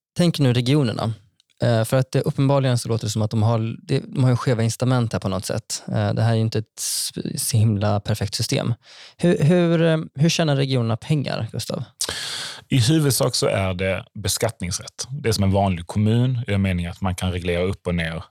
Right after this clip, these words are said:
Speaker 2: hur mycket skatt man ska ta. Och i, i Stockholm, där tar vi tolv noll åtta på varje hundralapp. Till det så kommer det också statsbidrag. Det som man ibland pratar om generella statsbidrag, då är det, kommer de utan krav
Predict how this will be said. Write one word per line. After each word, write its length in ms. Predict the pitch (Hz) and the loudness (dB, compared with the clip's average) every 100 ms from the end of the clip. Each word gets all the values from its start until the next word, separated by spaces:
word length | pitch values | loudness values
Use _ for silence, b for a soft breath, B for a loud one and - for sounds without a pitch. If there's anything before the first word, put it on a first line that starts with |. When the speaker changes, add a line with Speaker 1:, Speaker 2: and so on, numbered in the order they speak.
| _ | _
Speaker 2:
hur 80 | - | -2
mycket 320 | 90 - - | -2 -2 -6
skatt 240 | - - - | -6 -8 -6
man 100 | 87 | -6
ska 120 | 98 | -6
ta. 340 | - 151 185 - | -2 0 0 -4
Och 220 | 101 104 | -2 -2
i, 80 | 98 - _ | -2 -10 _
i 60 | 104 | -4
Stockholm, 440 | - 120 131 165 - _ _ | -4 -2 0 0 -2 _ _
där 120 | 110 101 | -4 0
tar 180 | 104 | 0
vi 300 | 90 92 92 - | 0 0 -2 -6
tolv 340 | - 113 95 90 | -2 0 0 0
noll 180 | 95 104 | 2 0
åtta 300 | 110 - 85 | -2 -8 -6
på 120 | 87 | -2
varje 220 | 90 85 | 0 0
hundralapp. 540 | 87 87 82 98 - - _ _ _ - | -2 -4 -4 -8 -8 -20 _ _ _ 0
Till 260 | 156 147 | 2 2
det 200 | 107 90 | 2 0
så 120 | - | -2
kommer 220 | 95 95 90 | -2 -2 -2
det 80 | |
också 200 | 92 - | -2 -4
statsbidrag. 920 | 87 - 110 - - 92 90 113 160 156 _ - | -4 -2 -4 -2 -4 -4 0 0 0 -8 _ -8
Det 100 | 90 | -6
som 140 | 92 | -2
man 300 | 90 90 82 - 95 | 0 0 -2 -8 -4
ibland 240 | 90 87 | -2 -2
pratar 180 | 90 87 | -4 -4
om 60 | 98 | -4
generella 460 | 92 92 104 107 | -2 0 0 0
statsbidrag, 600 | - 117 - 98 101 104 | -2 -4 -2 0 0 0
då 100 | 98 | 0
är 140 | 92 87 | 0 0
det, 120 | 87 | -2
kommer 240 | - 90 | -2 -2
de 120 | 90 - | -2 -2
utan 540 | 107 - - 82 85 85 B B B B B B - | -4 -4 -4 -2 -4 -8 B B B B B B -2
krav 360 | 120 117 127 | 2 2 2